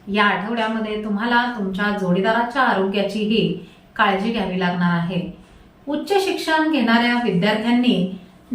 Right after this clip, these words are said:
जास्तीत जास्त संदर्भ पुस्तके वाचावीत, म्हणजे अवघड विषय सहज लक्षात येईल. मकर राशी, या आठवड्यात मकर राशीने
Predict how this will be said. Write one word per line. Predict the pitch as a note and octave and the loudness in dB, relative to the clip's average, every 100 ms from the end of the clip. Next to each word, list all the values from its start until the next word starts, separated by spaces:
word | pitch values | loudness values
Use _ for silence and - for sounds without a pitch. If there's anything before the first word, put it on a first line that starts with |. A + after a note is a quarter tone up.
| A3 | 2
जास्तीत | A#3 B3 - F#4+ F#4+ | 4 2 0 2 2
जास्त | C#4+ B3+ B3+ - | 4 4 2 -2
संदर्भ | C#4+ C#4 C4+ A3 G#3+ C#4 | -2 -2 -2 0 0 0
पुस्तके | D#4+ D4+ B3 - B3 B3 | 0 -2 -4 -4 -2 -2
वाचावीत, | A#3 F#3 F#3 B3 A3 F3 | 0 -2 -2 0 0 0
म्हणजे | A3+ A3 A#3 B3 F#3+ G3 - | -2 2 4 6 4 2 -2
अवघड | A#3+ A#3+ B3 D#4+ | 0 2 4 2
विषय | C4+ A#3 - B3+ F3+ F#3 - - - - | 2 -2 0 0 2 0 -6 -18 -20 -4
सहज | - B3+ C#4 | 2 4 4
लक्षात | C4 F3 - F#3 | 0 -2 -2 -2
येईल. | F#3 E3+ E3 E3+ - - - - - - - - - - - - - - - - - - | 2 2 2 -2 -12 -20 -20 -16 -14 -12 -12 -14 -16 -18 -18 -16 -16 -16 -14 -14 -14 -4
मकर | B3 B3+ B3 G#3 | 4 4 4 2
राशी, | F#3 F#3 - F3 - - - - A3+ | 2 2 0 -2 -2 -8 -18 -16 -4
या | G#3+ | 2
आठवड्यात | G3 F#3+ F#3+ C4 B3+ C4 C4 | 2 2 -2 0 2 2 0
मकर | G3 F3+ G3+ G3+ | -6 -6 -6 -4
राशीने | F#3+ F#3+ C4 B3 F3 E3+ - | -4 -4 -2 -2 -2 -6 -10